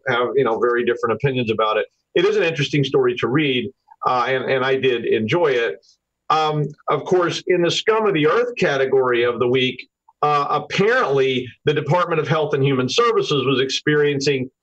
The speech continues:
some unusual activity on Sunday night. Uh, it wasn't a hack, it, but apparently it was a di-, a, a distributed denial of service attack someone was trying to execute against H H S. If you aren't aware, H H S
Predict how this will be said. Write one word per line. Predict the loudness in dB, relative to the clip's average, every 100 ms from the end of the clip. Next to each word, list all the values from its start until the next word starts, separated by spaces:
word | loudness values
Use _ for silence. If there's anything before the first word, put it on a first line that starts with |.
| _
some | -6 -2 0 0 0
unusual | 0 0 2 2 2 2 2 0
activity | -4 0 0 2 2
on | 0 0
Sunday | -2 -2 0 0
night. | 0 0 -2 -4 -10 _ _ _ _
Uh, | -2 0 0
it | 0
wasn't | 0 0 0
a | 0
hack, | -2 -2 -2 -4 -12 _ _ _ _
it, | 2 2 0
but | 0 0
apparently | 0 0 2 2 0 2 0
it | 2
was | 0
a | 0
di-, | 0 0
a, | 0 0 0 0
a | 0 0
distributed | -2 0 -2 0 -2 0
denial | 0 0 -2 0 0
of | -2
service | 0 0 2 0 -2
attack | -2 -2 -2 -4
someone | -2 0 0 0
was | 0 0
trying | -2 0
to | -2 0
execute | -2 -2 -2 0 0 0
against | -2 0 0 -4 -12 _ _
H | -2 0
H | -2 0
S. | -2 -2 -6 -10 _ _ _ _ _
If | 2 2 0
you | 0 2
aren't | 2 2
aware, | 2 2 0 0
H | 0 0
H | -2 0
S | 0 0 -2